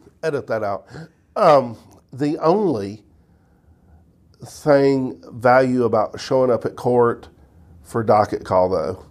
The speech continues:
the one thing I don't want to minimize is sometimes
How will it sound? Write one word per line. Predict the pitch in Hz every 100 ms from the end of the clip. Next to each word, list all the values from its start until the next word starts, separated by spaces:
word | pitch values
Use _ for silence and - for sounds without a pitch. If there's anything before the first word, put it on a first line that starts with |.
| -
the | 120
one | 110 139
thing | 131 123 110
I |
don't | 101 110 101
want | 101 101
to | 98
minimize | 95 92 90 87 90 -
is | 117 110
sometimes | - 156 147 87 64 95 -